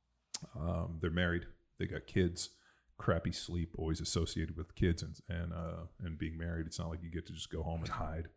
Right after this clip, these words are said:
So I would definitely get into a sleep study, see if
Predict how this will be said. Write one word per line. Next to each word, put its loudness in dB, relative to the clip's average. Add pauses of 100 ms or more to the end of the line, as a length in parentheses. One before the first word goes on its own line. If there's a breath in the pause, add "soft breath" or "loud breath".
(540 soft breath)
So 4 (480 loud breath)
I 4
would 6
definitely 6
get 2
into 4
a 0
sleep 6
study, 4
see 4
if -6